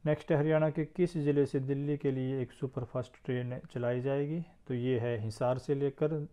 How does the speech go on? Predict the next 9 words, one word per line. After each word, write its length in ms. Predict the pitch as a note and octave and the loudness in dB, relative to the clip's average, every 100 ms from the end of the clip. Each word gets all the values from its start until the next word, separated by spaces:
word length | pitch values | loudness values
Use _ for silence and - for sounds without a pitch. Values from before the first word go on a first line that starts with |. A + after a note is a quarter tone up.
| _ - | _ -8
दिल्ली 300 | C3 C3 C3+ | -2 0 -2
के 160 | C3 C#3 | -2 -2
लिए। 260 | C#3+ F3+ G#3 - - - - - - - | -2 -4 -6 -16 -20 -20 -20 -20 -20 -4
तो 100 | D3+ | 0
अभी 180 | C3 C#3 | 2 2
जो 140 | C#3 | 2
है 240 | B2 C3+ C3+ | 2 2 0
इसकी 260 | B2 - | -2 -6
प्रोसेस 480 | B2+ C#3 A#2+ - C3 | -4 -2 -2 -2 -4